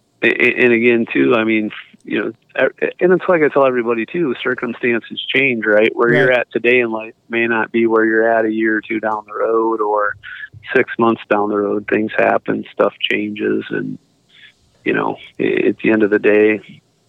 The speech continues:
Speaker 1: um, sometimes a, a pet is one of those things that some people, for whatever reason, have to rehome or can't hold on to, or they just,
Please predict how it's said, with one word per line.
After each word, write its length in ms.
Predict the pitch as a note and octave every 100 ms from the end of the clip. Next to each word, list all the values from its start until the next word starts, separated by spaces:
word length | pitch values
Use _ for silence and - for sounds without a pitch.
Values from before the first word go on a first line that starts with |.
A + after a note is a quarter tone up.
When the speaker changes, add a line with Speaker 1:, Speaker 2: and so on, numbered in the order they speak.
| _ _ _ -
Speaker 1:
um, 680 | - - A1 A1 - G3+ - A2
sometimes 540 | G#2 G#2 G#2+ G#2+ G#2
a, 320 | G#2 - - - -
a 220 | - -
pet 360 | A#2 - A#2 - _ -
is 300 | G#2 G#2 - - - A#3 -
one 480 | G3 - A2+ A2+ A2
of 80 | G#2+
those 240 | G#2+ A2 -
things 280 | G#2+ A2 A2 -
that 100 | - -
some 180 | A2+ A2
people, 680 | A2+ A2 G#2 G#2 G#2 - - _ _ _ - -
for 140 | G#2+
whatever 380 | A2 A2+ G#2+ A2
reason, 440 | A2+ A#2 A2 G#2+
have 300 | G2 A#2 A2 -
to 100 | A#2
rehome 580 | G#2 G#2+ G2+ G2+ G#2+ G#2+
or 220 | G2+ G2+ - -
can't 240 | - A2+
hold 280 | G#2+ G#2+ G#2
on 280 | G#2+ A2 G#2 -
to, 280 | A2 G#2+ - _ - - - - _ _ _ _ -
or 160 | B2+ A#2
they 120 | A2
just, 220 | A2